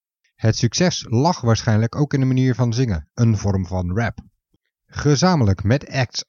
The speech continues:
als Quicksilver Messenger Service, Jefferson Airplane, Paul Revere and the Raiders, Love and Spoonful, The Yardbirds, Tommy James and the Shondells, The Wailers, Neil Diamond, Wilson Pickett en James Brown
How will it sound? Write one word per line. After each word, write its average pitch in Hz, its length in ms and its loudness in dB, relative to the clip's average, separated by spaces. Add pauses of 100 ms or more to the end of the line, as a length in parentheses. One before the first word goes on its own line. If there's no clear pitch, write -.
als 110 420 0
Quicksilver 160 680 0
Messenger 117 480 2
Service, 95 520 -2 (200)
Jefferson 139 500 0
Airplane, 90 600 -4 (380)
Paul 156 320 0
Revere 139 380 2
and 127 80 0
the 117 80 0
Raiders, 107 520 0 (300)
Love 120 360 0
and 151 100 2
Spoonful, 107 800 -2 (280)
The 104 140 2
Yardbirds, 139 880 -2 (380)
Tommy 160 240 2
James 131 440 0
and 90 140 0
the 90 60 -6
Shondells, 135 840 0 (140)
The 110 140 2
Wailers, 131 560 0 (200)
Neil 123 280 2
Diamond, 131 480 -2 (300)
Wilson 143 440 0
Pickett - 440 -2 (100)
en 165 360 0
James 135 360 0
Brown 117 400 0